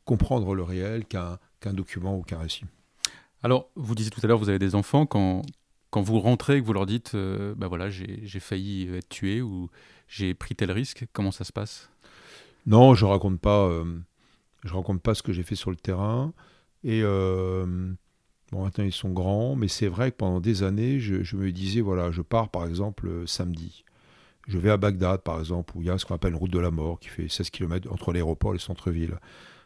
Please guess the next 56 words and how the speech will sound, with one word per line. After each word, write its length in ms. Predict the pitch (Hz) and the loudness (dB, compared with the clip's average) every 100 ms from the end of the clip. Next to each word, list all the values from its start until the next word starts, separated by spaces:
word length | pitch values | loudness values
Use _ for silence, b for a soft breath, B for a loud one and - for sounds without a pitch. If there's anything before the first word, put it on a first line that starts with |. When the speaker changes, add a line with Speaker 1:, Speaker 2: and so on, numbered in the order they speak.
| B | B
Speaker 1:
Est-ce 120 | - | -6
qu'il 100 | - | -4
faut 60 | 90 | -2
prendre 180 | 104 95 | 0 0
une 60 | |
voiture 280 | 87 - 85 | 0 0 0
blindée, 600 | 87 92 90 101 120 147 - b b b b b | 2 2 4 4 4 2 -2 b b b b b
être 140 | - - | -16 -12
protégé, 560 | - 92 - 92 107 | -6 -2 2 6 8
mais 120 | 110 90 | 8 8
être 220 | - - | 0 -4
reconnaissable, 800 | 80 90 - 87 85 110 117 120 | -2 -2 -2 -4 -2 0 2 2
ou 60 | 90 | 0
est-ce 120 | - | -2
qu'il 100 | - | -4
faut 100 | 85 | -4
prendre 180 | 104 101 | 0 2
une 40 | |
voiture 240 | 92 - | 0 -2
banalisée, 560 | 82 87 92 90 80 85 | -4 -2 -2 -4 -4 -4
un 80 | 82 | -6
taxi, 580 | - 82 - 80 87 85 | -8 -10 -8 -6 -6 -6
et 160 | 78 - B B B B - | -8 -12 B B B B -8
prendre 160 | 85 | -4
le 100 | 82 | -2
risque 280 | 87 101 - | -2 -2 -2
d'être 260 | 82 - 87 | -4 -4 -2
arrêté, 340 | 85 82 90 | -2 -2 -2
d'être 280 | 85 - 92 | -4 -4 -4
enlevé, 200 | 82 85 | -2 -2
d'être 240 | 80 - | -4 -6
tué ? 400 | 90 - 87 90 - B B - | -6 -4 -4 -6 -10 B B -4
Bon, 160 | 90 - | -4 0
moi 100 | 98 | 2
j'ai 100 | 90 | 2
pris 220 | - 104 | 0 -4
toujours 240 | - 95 | -2 0
la 80 | 92 | 0
deuxième 280 | 90 90 95 | 0 -2 -2
option, 420 | 85 - 107 139 B B B - | -4 -2 -2 -2 B B B 0
mais 80 | 104 | 2
je 100 | 98 | 4
me 80 | 101 | 4
disais, 380 | 92 104 117 | 4 6 8
euh, 180 | 110 92 85 | 8 6 0
quand 220 | - 90 | -4 -2
est-ce 160 | 117 - | -2 -2
que 100 | - | -4
je 80 | 87 | -2
leur 160 | 87 | -2
dis 100 | 82 | -2
au 80 | 82 | -4
revoir 380 | 78 87 87 80 | -6 -6 -6 -8
à 40 | |
mes 180 | 78 80 | -10 -12
enfants ? 360 | 78 - 87 | -12 -10 -10